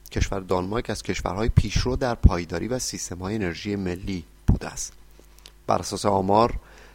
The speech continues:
دانمارک از جایگاه اول در زمینه انرژی، امنیت انرژی، ششم در پایداری محیطی، دهم در توزیع یکسان انرژی و در مجموع از مقام اول در میان صد و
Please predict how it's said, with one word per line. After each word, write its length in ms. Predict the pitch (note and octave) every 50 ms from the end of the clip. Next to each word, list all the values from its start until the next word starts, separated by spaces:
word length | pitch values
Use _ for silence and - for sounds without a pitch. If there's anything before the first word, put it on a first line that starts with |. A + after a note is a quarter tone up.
| - - -
دانمارک 380 | G#2+ G2 G2 G#2+ A#2 B2 -
از 100 | A#2 G#2 -
جایگاه 460 | - A2 G#2 F#2+ F#2+ F#2 - G#2 A2
اول 460 | G#2+ - - F#2+ F#2+ A2 B2 A#2+ A2+
در 200 | G2 F2+ F#2 F2+
زمینه 520 | F2 - F#2 F2 F2 F2+ F2+ G2 G#2 G2 F#2+
انرژی، 600 | F#2 F#2 F#2 F2+ F2+ G2 A#2+ D3 D#3 D#3+ D#3+ D#3 - - - - - - -
امنیت 420 | G2+ G2+ F#2+ F#2+ F#2+ G#2 A#2+ -
انرژی، 600 | E3+ E3 D#3 C#3 A#2+ G#2 G2 G#2 A#2 B2+ C#3 D3 D3 - - - - - - - - - - - - - - -
ششم 440 | - - - A2 - - - A2 G#2
در 200 | - F#2+ F2+ F2
پایداری 560 | - - - F#2 F2+ E2+ F#2 F2+ F2+ G2+ B2
محیطی، 540 | C#3 D3 D#3+ D#3+ D#3 - - E3+ E3 E3+ F3 - - - - -
دهم 280 | G#2 E2+ D#2+ G2 F#2+ F#2
در 140 | - F2
توزیع 600 | F2 - - - F#2 F2 - F#2+ F#2 F#2 F2 E2+
یکسان 360 | F#2 F2 - - - G#2 A#2+ C3+
انرژی 480 | D3 D3+ D#3 D3+ C#3+ E3 E3 F3 F3 - - - - - - -
و 80 | G#2
در 160 | F#2 F#2 F2
مجموع 500 | E2+ F2 F2 F2+ - - A#2 C3 C#3 C#3
از 140 | B2+ G2+ F2
مقام 340 | G2 F2+ E2+ E2 G2 G#2+ A2
اول 440 | A2+ G#2+ F#2 E2+ F2+ G#2 A2 B2+ C3+ - - - -
در 140 | - F#2 F2
میان 400 | F2 F2 F2 F2+ F#2 G2+ G#2 G#2+
صد 240 | G2+ - G2+ G2 F#2+
و 140 | G#2 A2